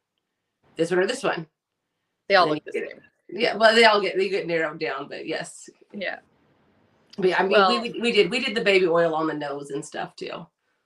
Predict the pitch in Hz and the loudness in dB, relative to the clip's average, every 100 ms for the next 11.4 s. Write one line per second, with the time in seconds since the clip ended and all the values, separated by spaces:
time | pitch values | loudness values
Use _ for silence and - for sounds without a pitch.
0 | _ - - - - - 95 180 208 311 | _ -14 -10 -10 -10 -12 -8 -6 -4 -6
1 | - - 220 190 190 208 190 175 165 156 | -6 -4 -4 -4 -6 -6 -4 -2 -4 -6
2 | - _ _ _ _ _ _ _ _ - | -12 _ _ _ _ _ _ _ _ -14
3 | 220 220 196 196 190 180 175 175 175 160 | -8 -6 -4 0 2 2 0 0 -2 -4
4 | 165 175 156 160 147 151 - 196 175 - | -4 -4 -2 -4 -6 -14 -2 2 2 0
5 | - - _ _ _ 165 180 - 196 185 | -10 -18 _ _ _ -6 -6 -4 0 0
6 | 185 _ 208 269 - - - _ _ _ | -2 _ -6 -6 -6 -12 -20 _ _ _
7 | _ _ _ _ _ _ _ _ 190 185 | _ _ _ _ _ _ _ _ -6 0
8 | 180 170 165 170 - 220 - 262 233 302 | 0 0 -2 -6 -10 -16 -6 -2 0 -2
9 | 320 - - - - _ _ _ _ _ | -4 -10 -14 -16 -20 _ _ _ _ _
10 | _ 175 247 359 359 165 160 - _ - | _ -10 -4 0 2 0 -4 -12 _ -12
11 | - 156 - | -6 -2 -2